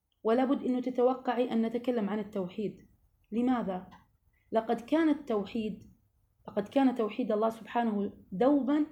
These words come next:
في مقدمة الأعمال الصالحة، لأنه أساسها وأصلها الذي تنبني عليه، وإذا فقد أو خرم انهار صرحها. لا يقبل عمل صالح بدون توحيد،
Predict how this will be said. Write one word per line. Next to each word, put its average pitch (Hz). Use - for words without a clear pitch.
في 285
مقدمة 240
الأعمال 214
الصالحة، 190
لأنه 277
أساسها 220
وأصلها 208
الذي 233
تنبني 240
عليه، 185
وإذا 247
فقد 247
أو 202
خرم 311
انهار 226
صرحها. -
لا 302
يقبل 220
عمل 262
صالح 302
بدون 208
توحيد، 185